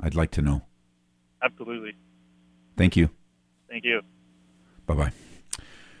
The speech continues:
Speaker 1: Three oh three, six nine zero, three thousand, already coming up on the half-hour break. I want to give you guys a, a shout-out to Hope F M and Truth F M and Refuge F M, and,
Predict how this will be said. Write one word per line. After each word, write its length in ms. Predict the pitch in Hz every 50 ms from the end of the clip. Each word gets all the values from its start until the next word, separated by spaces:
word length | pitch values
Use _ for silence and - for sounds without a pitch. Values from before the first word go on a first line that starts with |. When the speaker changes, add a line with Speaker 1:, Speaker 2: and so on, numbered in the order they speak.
| - - - - - _ _ - - _ _ _ _ _ _ _ _ _ - -
Speaker 1:
Three 180 | 117 127 135
oh 80 | 131 117
three, 300 | - - 101 95 87 80
six 340 | - - - 107 - - 110
nine 260 | 107 101 98 92 87
zero, 320 | 78 82 90 87 87 85
three 240 | 80 - - 90 87
thousand, 460 | 82 - 87 78 80 82 71 73 76
already 400 | 78 80 80 82 82 80 82 78
coming 320 | - - 90 80 78 78 80
up 180 | 78 73 -
on 160 | 80 78 76
the 280 | 71 69 71 71 71 69 - - - - - - _ _ _ _ _ _ _ -
half-hour 440 | - - 80 - - 82 78 76 73
break. 460 | 69 64 78 82 90 90 85 - -
I 40 | - - _ _ _ - _ _ _ _ _ - 87
want 80 | 82
to 40 | 80
give 160 | 71 78 76
you 100 | 82 82 78
guys 440 | - 82 78 78 80 80 78 69 73
a, 220 | 73 69 69 69 67 65 - - - - _ _ -
a 200 | - 69 67 76
shout-out 480 | - - - 82 73 73 78 76 76 -
to 120 | - 78
Hope 240 | 78 85 82 - -
F 200 | 80 76 - -
M 300 | 82 80 82 82 85 82
and 240 | 76 67 67 67 65 - - _ - -
Truth 300 | - - 98 90 - -
F 220 | 87 80 - -
M 280 | 82 78 80 82 82 80
and 120 | 71 67
Refuge 420 | 69 78 80 - - 80 71 71
F 220 | 80 76 73 - -
M, 300 | 76 76 76 76 76 73
and, 200 | 71 71 73